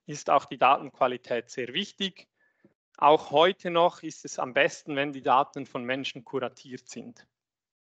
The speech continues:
weil, ähm, in,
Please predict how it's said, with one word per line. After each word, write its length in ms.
weil, 500
ähm, 640
in, 680